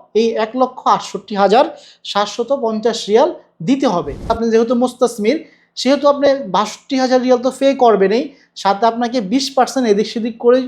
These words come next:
যদিও পে করেন, কিন্তু আপনি সৌদি পার্টনারের এই আড়াই পার্সেন্ট কমাতে পারবেন না। যদিও অনেকে বলে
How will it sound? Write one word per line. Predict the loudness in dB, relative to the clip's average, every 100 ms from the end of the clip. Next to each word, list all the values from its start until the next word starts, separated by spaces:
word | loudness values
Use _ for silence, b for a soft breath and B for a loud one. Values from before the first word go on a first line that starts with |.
| -8 b -6
যদিও | -2 0 -2 4
পে | 4
করেন, | 6 4 4 -2 _ _ _
কিন্তু | -8 0 0
আপনি | 0 -4
সৌদি | -12 2 4 4 0
পার্টনারের | 2 0 2 2 2 0 b b _
এই | 0 2 2 -2 -6
আড়াই | -4 2 4 4
পার্সেন্ট | 2 0 -4 -8 -10 _ _
কমাতে | 0 0 0
পারবেন | 0 0 -2
না। | -10 -16 _ _ _ 0
যদিও | 2 4 2
অনেকে | 2 2 2
বলে | 4 2